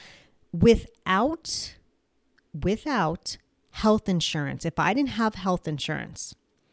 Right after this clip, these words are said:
for my colonoscopy, which is a ten-minute procedure, at the most fifteen-minute procedure, as you guys know, the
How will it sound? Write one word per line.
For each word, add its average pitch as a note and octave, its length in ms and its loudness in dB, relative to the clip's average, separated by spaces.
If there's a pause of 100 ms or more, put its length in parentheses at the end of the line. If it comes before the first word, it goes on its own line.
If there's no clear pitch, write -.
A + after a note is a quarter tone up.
(560)
for A#3 380 4
my C4 180 4
colonoscopy, F3+ 960 -2
which E3+ 320 -2
is E3+ 140 -4
a D3+ 200 -4 (340)
ten-minute G#3+ 760 -2
procedure, D#3 640 -6
at F3 160 -4
the B3 60 -2
most F3 480 -2
fifteen-minute G3+ 640 -2
procedure, D#3 500 -6
as D3 140 -6
you D#3+ 80 -4
guys D#3+ 320 -2
know, D#3+ 400 -4 (640)
the E3 120 2